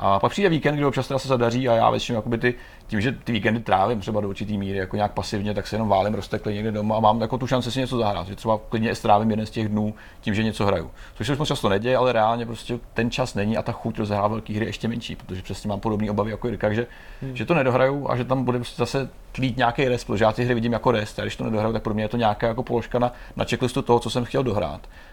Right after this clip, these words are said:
Speaker 1: Nějak si to jakoby zamarkovat, že OK, mám to za sebou, což je vlastně samozřejmě trošku do určitý míry, nebo ne samozřejmě, jako, ano, je to velký, je to velký jako břemeno, když to hraješ tímhle stylem, když prostě víš, že tu hru hraješ s tím, že ji chceš dohrát.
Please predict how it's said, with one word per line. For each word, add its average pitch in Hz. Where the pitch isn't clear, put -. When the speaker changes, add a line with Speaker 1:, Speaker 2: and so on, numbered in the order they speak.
Speaker 1:
Nějak 107
si -
to 127
jakoby 120
zamarkovat, 117
že 110
OK, 101
mám 110
to 117
za 107
sebou, 107
což -
je 151
vlastně 156
samozřejmě 147
trošku 139
do 143
určitý 143
míry, 139
nebo -
ne 131
samozřejmě, 95
jako, 95
ano, 123
je 110
to 151
velký, 127
je 117
to 135
velký 123
jako 127
břemeno, 123
když 113
to 117
hraješ 117
tímhle 117
stylem, 104
když 90
prostě 117
víš, 113
že 113
tu 120
hru 117
hraješ 117
s -
tím, 113
že 107
ji 107
chceš -
dohrát. 90